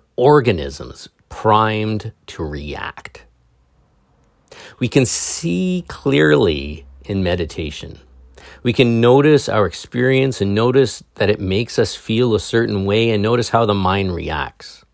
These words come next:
I like this, I don't like that. I'd like to get to know that person. I don't like that one. There's a kind of constant monologue that runs through our heads, almost all concerning,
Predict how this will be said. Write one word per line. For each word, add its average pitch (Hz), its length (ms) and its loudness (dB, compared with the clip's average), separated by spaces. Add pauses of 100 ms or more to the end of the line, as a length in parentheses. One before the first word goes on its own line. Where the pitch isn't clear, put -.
(600)
I 85 140 -2
like 76 320 -6
this, 143 400 2
I 69 100 -8
don't 73 280 -10
like - 240 -12
that. 135 400 2 (340)
I'd 85 160 0
like 87 280 -2
to 101 100 -2
get 90 220 0
to 98 120 -6
know 92 360 -2
that 101 260 0
person. 135 720 0
I 143 280 -8 (260)
don't 87 380 -4
like 123 260 -2
that 139 260 2
one. 73 380 -10 (1300)
There's 127 160 0
a 131 40 -2
kind 160 460 0
of 143 220 2
constant 120 640 -2
monologue 85 800 -2
that - 100 -10
runs 92 400 -2
through 104 220 2
our 101 100 4
heads, 87 500 -2
almost 95 460 -2 (120)
all 123 280 4
concerning, 87 960 -4